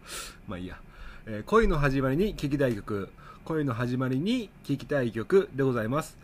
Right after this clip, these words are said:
えー、番組で流してもらいたい曲、ご意見、ご感想などなど、番組概要欄のリットリンクから入っていただきまして、お便りを送るから受付しております。あなたからのお便り、お待ちしております。はい。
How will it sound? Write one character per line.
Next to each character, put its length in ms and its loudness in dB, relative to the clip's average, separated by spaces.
え 120 -6
ー、 20 -6
番 200 0
組 140 0
で 240 2
流 60 -2
し 60 -10
て 60 -6
も 80 0
ら 60 4
い 40 0
た 100 2
い 40 -2
曲、 400 -2
ご 140 4
意 60 4
見、 180 0
ご 140 -4
感 160 0
想 160 -2
な 80 0
ど 80 2
な 80 2
ど、 300 2
番 160 0
組 200 0
概 160 4
要 120 6
欄 140 4
の 220 0
リ 100 -2
ッ 40 -6
ト 140 0
リ 100 0
ン 20 -4
ク 100 -8
か 120 0
ら 80 0
入 160 2
っ 20 0
て 80 0
い 60 0
た 60 4
だ 80 4
き 60 -6
ま 120 0
し 60 -8
て、 240 4
お 40 -4
便 220 4
り 80 4
を 100 4
送 160 2
る 160 4
か 140 4
ら 80 6
受 160 0
付 180 -4
し 60 -10
て 40 -6
お 60 0
り 80 -4
ま 140 -2
す。 160 -12
あ 80 0
な 100 4
た 80 -2
か 80 -2
ら 80 -2
の 140 -4
お 60 -6
便 200 2
り、 300 4
お 60 -2
待 200 0
ち 40 -4
し 40 -10
て 60 0
お 60 4
り 60 2
ま 840 0
す。 260 -12
は 240 2
い。 120 0